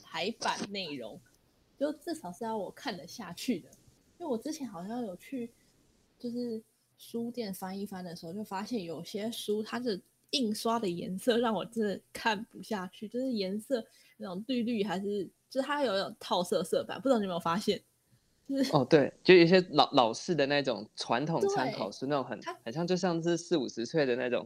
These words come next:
Speaker 2: 老派设计师做的那一种。
Speaker 1: 对。它又不是黑白字，然后它的重点标题又没有很明显，然后可是它又把它搞得好像很 fashion 一样，
Speaker 2: 嗯。
Speaker 1: 我真的很受不了那种。所以我挑书的第一个是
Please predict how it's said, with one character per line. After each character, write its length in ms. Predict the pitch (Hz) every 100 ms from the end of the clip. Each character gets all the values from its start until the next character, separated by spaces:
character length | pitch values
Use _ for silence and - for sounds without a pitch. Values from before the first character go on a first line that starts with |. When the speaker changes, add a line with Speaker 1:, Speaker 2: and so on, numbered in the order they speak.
| - -
Speaker 2:
老 200 | 104 82
派 220 | 151 131
设 200 | - 131
计 180 | 127 123
师 160 | 123
做 220 | 117 127 104
的 60 |
那 140 | 104 107
一 20 |
种。 160 | -
Speaker 1:
对。 300 | - _ _
它 100 | 359
又 80 | 381
不 180 | - 277
是 200 | 302 320
黑 360 | 320 277 262 277
白 320 | - - 180 _
字， 240 | 254 185
然 100 | 208
后 180 | 233 254
它 140 | 247 262
的 180 | 233 220 _ _ -
重 300 | 330 233 208
点 220 | 180 175
标 280 | 214 208 220
题 200 | - 180
又 120 | 214
没 140 | 196
有 80 | 170
很 180 | 175 196
明 260 | 220 226 190
显， 260 | - - - _ _ -
然 100 | 226
后 60 | -
可 140 | 247
是 80 | 240
它 180 | 262 262
又 100 | 269
把 140 | 269
它 220 | 214 233 247
搞 180 | - 190
得 60 | 190
好 100 | 180
像 160 | 240
很 140 | 214 180
fashion 420 | - 202 214 185
一 160 | 170 170
样， 180 | 180 175
Speaker 2:
嗯。 60 | - _ _ _ _ _ _
Speaker 1:
我 60 | 226
真 140 | 320
的 40 | 311
很 80 | 247
受 160 | 220 277
不 100 | 277
了 120 | 175
那 120 | 208
种。 200 | 196 -
所 100 | 277
以 40 |
我 200 | 285 220 _ _
挑 240 | - 240 254
书 260 | 254 247
的 100 | 233
第 220 | 196 190 196
一 40 |
个 220 | 190 160
是 340 | - 226 208